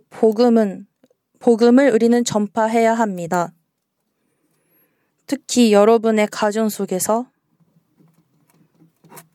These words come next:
이 속에 빠져 있는 사람이 많습니다. 여러분 아이들 속에서 마음이 진짜 아픈데요.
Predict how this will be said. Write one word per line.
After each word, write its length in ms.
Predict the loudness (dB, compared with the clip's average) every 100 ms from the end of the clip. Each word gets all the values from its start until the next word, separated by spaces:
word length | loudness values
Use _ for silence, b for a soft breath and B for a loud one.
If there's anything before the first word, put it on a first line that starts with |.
| -2
이 260 | 4 4
속에 380 | 2 0 0 -2
빠져 340 | -2 -2 -2
있는 260 | -2 -2 -2
사람이 380 | -2 -4 -4 -6
많습니다. 800 | -6 -6 -8 -10 -12 -12 -12 -16 _ _ _ _
여러분 440 | -2 0 2 2 0
아이들 440 | 0 0 2 0 -2
속에서 600 | -6 -10 -8 -6 -6 -8 _ _ _ _ _ _ _ _ _
마음이 460 | -2 0 0 -2
진짜 360 | -4 -6 -6 -6
아픈데요. 760 | -8 -4 -4 -4 -4 -4 -4